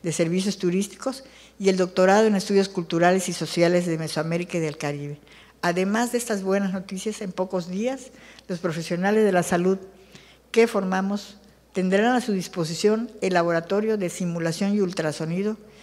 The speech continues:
Iniciamos el servicio a la sociedad a través del primer laboratorio de análisis clínicos de la División de Ciencias de la Salud.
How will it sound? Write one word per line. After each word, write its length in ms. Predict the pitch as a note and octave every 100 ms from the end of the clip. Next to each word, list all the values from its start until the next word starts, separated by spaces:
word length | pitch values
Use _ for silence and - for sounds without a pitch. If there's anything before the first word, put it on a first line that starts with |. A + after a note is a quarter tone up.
| - -
Iniciamos 720 | - F3+ F3 G#3+ A3 B3 B3
el 80 | F3
servicio 640 | - F3 F3+ F#3 - F#3 F3+ -
a 80 |
la 120 | E3 D#3+
sociedad 400 | E3 E3+ F3 F#3+
a 100 | F#3
través 300 | E3 F3 F3+
del 100 | E3
primer 420 | D#3+ D#3 F3 G#3
laboratorio 680 | G#3 F3 D#3+ D#3+ G3 G#3 G3+
de 100 | F3
análisis 520 | E3+ F3+ G3 F#3 E3+
clínicos 540 | - G3 A3 G#3+ G#3
de 100 | F#3+
la 80 | E3+
División 460 | E3 E3 D#3+ G#3 G#3
de 100 | F3
Ciencias 360 | F#3 F#3+ G3+
de 80 | F3+
la 140 | D#3 D3+
Salud. 320 | D#3 D#3+